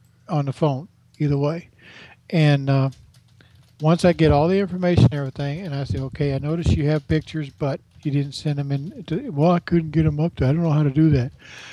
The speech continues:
And I said, "Well, just put 'em on my email. I'll make sure they get up there." Okay, so that's how I get a lot of the photos,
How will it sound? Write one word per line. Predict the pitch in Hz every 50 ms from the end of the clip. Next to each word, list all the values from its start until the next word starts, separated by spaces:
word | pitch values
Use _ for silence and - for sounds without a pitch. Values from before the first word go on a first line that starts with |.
| - - - _
And | - 147
I | 151
said, | 139 - - - 139
"Well, | 135 147 147 147 151 190 359 - - _ _ _ _ _ _ _ _ _ _
just | - 147 156 170 - -
put | - 170 170
'em | 175 170 165
on | 165 170 165 160
my | 160 160 160 156 156 143 - _ _ _ _ _ _ -
email. | 185 170 175 160 147 139 135 127 123 120 - _ _ _ _ _ -
I'll | 139 139 143
make | 143 147 151 143
sure | - - - 151
they | 139 143 143
get | 135 - 147 147
up | 147 151 - -
there." | - 180 302 - _ _ -
Okay, | 180 202 196 - - 160 151 160 147 - - - - -
so | - -
that's | - 151 160 185 - -
how | - 175
I | 175 170
get | - 170 165 156
a |
lot | 156 156 156 156
of | 147
the | - 143
photos, | - - 165 156 151 147 131 127 120 - -